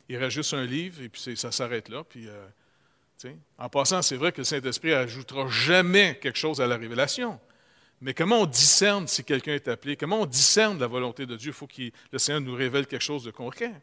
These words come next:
Mais là, je suis du côté de la maison qui ne croit pas à ça du tout. Je suis le côté baptiste. C'est là qu'il m'envoie travailler.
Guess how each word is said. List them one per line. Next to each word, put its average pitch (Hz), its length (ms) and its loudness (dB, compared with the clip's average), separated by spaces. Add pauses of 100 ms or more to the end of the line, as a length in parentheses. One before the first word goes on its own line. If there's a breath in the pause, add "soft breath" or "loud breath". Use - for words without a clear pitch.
(720 soft breath)
Mais 123 140 -2
là, 190 100 6
je - 80 2
suis 156 100 -6
du - 80 -6
côté 147 300 -4
de 160 60 -2
la 147 100 4
maison 135 340 -2
qui - 120 -16
ne - 60 -20
croit 139 120 -4
pas 147 160 0
à 135 60 0
ça 160 120 -4
du 127 140 -10
tout. 170 160 -14 (560)
Je - 40 -16
suis 131 80 -10
le 117 120 -14
côté 139 260 -4
baptiste. 147 560 -4 (1080)
C'est - 180 -2
là 160 80 0
qu'il 147 140 -8
m'envoie 139 200 -2
travailler. 135 480 -6